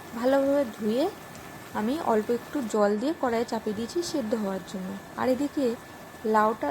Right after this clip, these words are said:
লাউয়ের শাকটাকেও ভালোভাবে কেটে ধুয়ে নিয়েছি। তারপরে যখন দেখলাম শিম আর বেগুনটা ভালোভাবে সেদ্ধ হয়ে গেছে, তারপরে লাউয়ের শাকটাও দিয়ে ভালোভাবে নাড়াচাড়া করে নিলাম।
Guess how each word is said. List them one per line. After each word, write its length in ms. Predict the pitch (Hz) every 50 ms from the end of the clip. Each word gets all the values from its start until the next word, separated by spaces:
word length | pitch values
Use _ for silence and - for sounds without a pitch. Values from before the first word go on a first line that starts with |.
| 254
লাউয়ের 300 | 226 226 220 220 247 254 -
শাকটাকেও 560 | 294 277 277 - - 311 277 - 247 240 254 311 - - - - - - - - - 226
ভালোভাবে 460 | 214 226 226 220 226 226 226 226 254 247 -
কেটে 280 | 247 233 226 - 302 370 349 254
ধুয়ে 220 | 220 240 220 202
নিয়েছি। 360 | 196 190 190 190 - - 208 208 - - - - - - - - - -
তারপরে 280 | 277 285 277 302 302 254
যখন 260 | 285 269 - 302 302 294
দেখলাম 340 | 302 294 - 311 262 262 294
শিম 220 | - - 277 269 262
আর 100 | 269 269
বেগুনটা 340 | 262 262 254 254 254 262 254
ভালোভাবে 400 | 240 240 240 240 247 240 240 247
সেদ্ধ 260 | - - 233 214 208 254 269
হয়ে 120 | 294 302 302
গেছে, 220 | 311 320 - 370 415 - - - - - - - -
তারপরে 280 | 262 262 262 277 269 262
লাউয়ের 320 | 254 247 233 233 240 240 -
শাকটাও 360 | 254 240 240 - - 254 254 220 240
দিয়ে 140 | 269 339 381
ভালোভাবে 460 | 320 262 240 220 220 214 214 208 254
নাড়াচাড়া 460 | 294 269 226 202 190 - - 190 196 185
করে 200 | - 190 185 190
নিলাম। 260 | 185 185 196 196 196